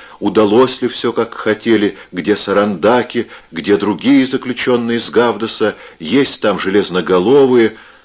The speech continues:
Двое освобождённых летосийцев, которые приехали с ними, окликали кого-то по имени и со всех сторон спрашивали про сарандаки.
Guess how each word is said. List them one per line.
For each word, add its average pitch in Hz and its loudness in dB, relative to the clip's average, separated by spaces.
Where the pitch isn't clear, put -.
Двое 107 2
освобождённых 95 -2
летосийцев, 90 -6
которые 82 -2
приехали 85 -4
с - -10
ними, 73 -8
окликали 117 -2
кого-то 107 -6
по 80 -4
имени 78 -8
и 82 -14
со - -10
всех 160 -2
сторон 139 -2
спрашивали 127 -2
про 110 -8
сарандаки. 98 -4